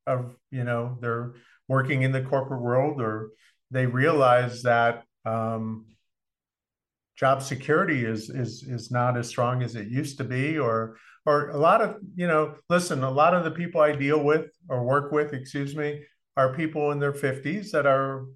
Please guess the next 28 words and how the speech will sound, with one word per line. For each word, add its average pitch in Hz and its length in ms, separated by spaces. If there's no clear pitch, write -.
kind 143 240
of 135 140
looking 143 420
at 131 260
retirement 127 600
and 147 160
saying, 139 480
on 143 160
the 143 80
current 175 400
path 165 520
that 135 220
they're 127 240
on, 131 640
you 147 80
know, 117 400
"Can 151 580
I 131 220
retire 127 580
comfortably?" 117 720
And 131 180
many 143 540
haven't 127 340
set - 300
themselves 117 600
up 120 240
for 302 120
that, 131 400